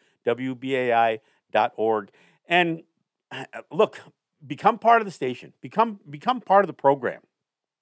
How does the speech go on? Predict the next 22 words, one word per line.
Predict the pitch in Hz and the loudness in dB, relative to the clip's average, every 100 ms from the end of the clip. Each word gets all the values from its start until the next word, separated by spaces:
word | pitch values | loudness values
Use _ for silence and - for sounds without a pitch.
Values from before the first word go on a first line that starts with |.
| _ _ | _ _
And | 131 147 139 _ _ - | -4 -2 -6 _ _ -12
you | 127 | -6
do | 196 | -4
so | 208 208 | 2 4
by | 175 160 | 6 4
contributing. | 147 123 151 113 87 _ _ _ _ | 2 -6 -8 -8 -14 _ _ _ _
Look, | 214 160 _ _ _ _ - | -2 -2 _ _ _ _ -2
I | 226 339 | 4 6
ask | 294 226 - | 6 6 2
that | 175 | -4
you | 151 | -4
not | 156 165 160 | 0 2 2
only | 139 | -2
contribute, | 113 110 107 139 | -10 -12 -10 -2
I | 190 | 4
also | 233 220 160 | 6 6 4
ask | 139 131 | 4 2
that | 117 | -8
you | 110 | -14
spread | 104 - 160 | -6 0 0
the | 123 | 0
word. | 80 - | -12 -20